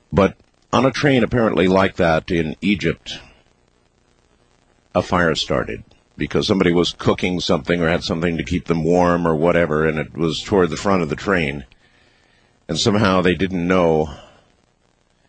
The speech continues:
that the fire was going on. They're doing seventy, eighty miles an hour.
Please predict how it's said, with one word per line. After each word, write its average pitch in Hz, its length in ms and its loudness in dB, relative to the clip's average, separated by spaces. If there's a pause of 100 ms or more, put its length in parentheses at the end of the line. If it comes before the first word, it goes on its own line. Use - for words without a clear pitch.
(240)
that 80 120 -4
the 80 100 -2
fire 85 500 2
was 78 220 -2
going 82 300 0
on. 78 320 0
They're 82 160 0
doing 78 280 -2
seventy, 78 400 0
eighty 80 120 2
miles 76 280 -2
an 76 80 -4
hour. 76 400 -2